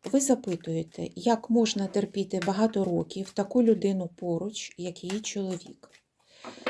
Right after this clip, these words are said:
Що ж карти Таро розкажуть про неї та про її мотиви? Ставте лайки цьому відео, коментуйте та підписуйтеся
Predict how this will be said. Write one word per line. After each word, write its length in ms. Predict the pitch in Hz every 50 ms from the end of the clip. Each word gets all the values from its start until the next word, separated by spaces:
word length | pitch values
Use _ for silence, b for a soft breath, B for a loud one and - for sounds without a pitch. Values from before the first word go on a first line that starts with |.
| B B B B
Що 220 | - - - 320
ж 100 | 330 -
карти 340 | - 262 262 254 254 - 233
Таро 340 | 226 - 202 185 175 170 175
розкажуть 580 | 175 180 180 - - 175 170 170 170 170 - -
про 140 | - 208
неї 380 | 208 220 254 277 285 277 294 269
та 340 | 269 - - 214 226 247 262
про 300 | 262 - - 196 208 226
її 400 | 220 202 175 175 - - 185 185
мотиви? 600 | 190 196 185 - - 160 160 160 - - - - - _ _ - - - - _ _ _ _ - - - - _ _ b b b b b b b b b b b b b b b
Ставте 460 | - - - - 285 311 311 - 240
лайки 400 | 214 196 180 175 175 175 - 202
цьому 340 | 196 - - 214 208 208 208
відео, 500 | 202 202 202 208 208 - 202 202 202 202 - - - _ _ _ _ -
коментуйте 840 | - 240 262 320 330 311 311 - 180 175 175 175 - - 196 220 214 _ _
та 200 | - 180 175 185
підписуйтеся 960 | - 233 226 220 - 190 185 - - 190 190 - 220 220 214 - 262 254 277